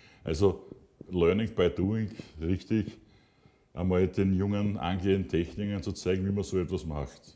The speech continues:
egal wohin die später bei der Ausbildung kommen. Aber sie haben in ihrer Ausbildungszeit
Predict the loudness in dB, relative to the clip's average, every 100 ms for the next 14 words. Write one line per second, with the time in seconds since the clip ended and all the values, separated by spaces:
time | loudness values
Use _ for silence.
0 | -8 -4 0 0 -2 -2 -2 -2 -6 -4
1 | -4 0 -2 -2 -2 -2 -4 -6 -6 -8
2 | -8 -6 -6 -8 -16 -20 -10 -4 -2 -2
3 | -4 -4 -2 0 0 0 0 -2 -6 -4
4 | -4 -4 -4 -4 -6 -12 -16 -4 -2 -2
5 | -4 -8